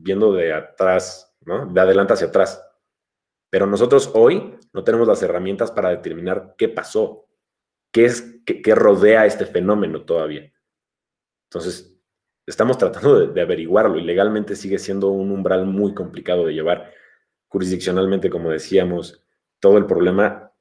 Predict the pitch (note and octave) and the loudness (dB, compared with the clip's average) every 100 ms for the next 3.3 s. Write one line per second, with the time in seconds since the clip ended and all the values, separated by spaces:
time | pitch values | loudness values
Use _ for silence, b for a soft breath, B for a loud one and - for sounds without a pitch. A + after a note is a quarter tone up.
0 | _ F#2 A2 - - - C3 C3+ B2+ A#2+ | _ 0 0 0 -6 4 6 6 2 0
1 | A2+ F#2+ F2 E2+ F2+ A#2+ - F2 E2+ E2 | 0 0 -2 -4 -2 -2 -2 -6 -6 -8
2 | D#2+ E2+ G2 G2+ G#2+ G2+ F#2+ E2+ - F#2+ | -10 -4 -4 -2 -4 -6 -6 -10 -2 -2
3 | A#2+ - _ | -2 -10 _